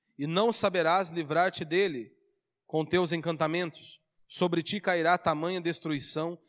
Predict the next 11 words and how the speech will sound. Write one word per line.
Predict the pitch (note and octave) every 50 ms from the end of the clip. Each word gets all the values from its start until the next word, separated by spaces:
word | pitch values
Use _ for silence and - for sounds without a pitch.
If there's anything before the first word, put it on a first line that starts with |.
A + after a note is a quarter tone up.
| _ _ _
que | - - D#3
não | E3+ G3 A3
poderás | G3+ A3 G#3+ F#3 F#3+ F3+ F#3+ G#3 A3 F#3+
evitar. | G3+ F#3 F#3+ - - E3 D#3+ D#3+ D3 C3 - _ _ _ _ _ _ _
Sobre | - - F3+ F3+ F3+ F3
ti | E3+ - - A#3+
virá, | G#3+ F#3 F3+ E3+ F3+ G3 G3+
de | F#3 F3+ G3+
repente, | F#3+ F#3+ F3 - - G3 G#3 F#3+ F3+ - F3+
destruição | D#3 D#3 G#3 A3+ A3 - A3+ G#3 G3 D#3+ - - F#3 F#3 G3 G#3 G3 _ _ _ _ _ _
imprevisível." | - A#3 B3+ C#4 C#4 A#3+ - G3+ G3+ G3+ F#3+ E3 D#3+ C3 A#2 C3+ C#3+ B2 G#2 G2+ F#2+